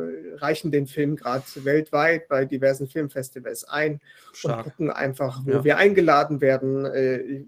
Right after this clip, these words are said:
Speaker 1: wie ich vorhin schon gesagt hab, hab, ich war im Oktober in den U S A und der Film wurde da gezeigt mit, mit englischen Untertiteln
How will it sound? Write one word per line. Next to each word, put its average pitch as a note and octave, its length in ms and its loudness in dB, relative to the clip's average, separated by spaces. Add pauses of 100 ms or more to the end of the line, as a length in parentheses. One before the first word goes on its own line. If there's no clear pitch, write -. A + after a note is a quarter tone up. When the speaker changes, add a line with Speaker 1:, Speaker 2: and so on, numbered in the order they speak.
(140)
Speaker 1:
wie C#3+ 120 -6
ich - 240 -14
vorhin D3 260 -2
schon D3+ 120 -6
gesagt C3+ 340 -4
hab, D3 80 -12 (220)
hab, C3+ 280 -6
ich - 160 -12
war C3+ 120 -4
im C3 100 -4
Oktober C#3 480 0
in B2 80 0
den C3 80 -6
U B2+ 100 -4
S B2+ 140 -8
A F3 280 4
und D3+ 180 0
der C#3 100 2
Film C#3+ 300 0
wurde C#3 180 2
da C3 140 4
gezeigt C3 580 0
mit, - 340 -4
mit C#3 280 -6
englischen D#3 400 -2
Untertiteln D3+ 760 -2